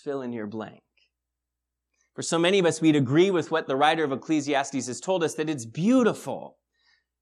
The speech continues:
and yet it's painful, and it's surprising, and gosh, it's short. And in the end, all of that together just shows us just how very complex. Life is complex.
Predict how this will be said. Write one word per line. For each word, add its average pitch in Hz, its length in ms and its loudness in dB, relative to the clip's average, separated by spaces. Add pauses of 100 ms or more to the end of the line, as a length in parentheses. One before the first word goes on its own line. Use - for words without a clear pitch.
and 135 160 -10
yet 160 140 -4
it's 143 180 -12
painful, 147 960 -4 (720)
and 135 100 -6
it's 123 160 -6
surprising, 135 1160 -2 (240)
and 131 160 -20
gosh, 123 260 -8
it's 117 160 -10
short. 117 680 -8 (880)
And 117 120 -6
in 160 120 -2
the 156 140 -2
end, 147 200 -2
all 143 220 2
of 131 80 -4
that 131 160 -4
together 127 360 -6
just 120 240 -8
shows 123 300 -6
us 110 160 -12
just 143 400 -8
how 135 220 -6
very 120 380 -8
complex. 120 760 -10
Life 143 380 -6
is 135 260 -8
complex. 123 800 -10